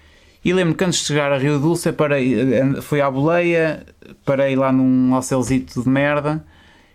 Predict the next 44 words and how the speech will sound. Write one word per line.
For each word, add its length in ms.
e 100
estava 260
assim 240
a 40
coçar 400
a 80
nádega 500
e, 440
e 140
pareceu-me 420
ter 160
rebentado 720
uma 180
borbulha. 600
E 160
eu, 140
pá, 100
uma 160
cena 200
que 80
eu 40
achei 160
mais 160
ou 80
menos 180
normal, 280
tinha 160
caminhado 420
tanto 260
tempo 240
com 120
mochila 320
às 100
costas, 440
depois 220
um 60
gajo 200
começa 280
a 40
suar 460
e 120
fica 240
com 140
borbulhas, 680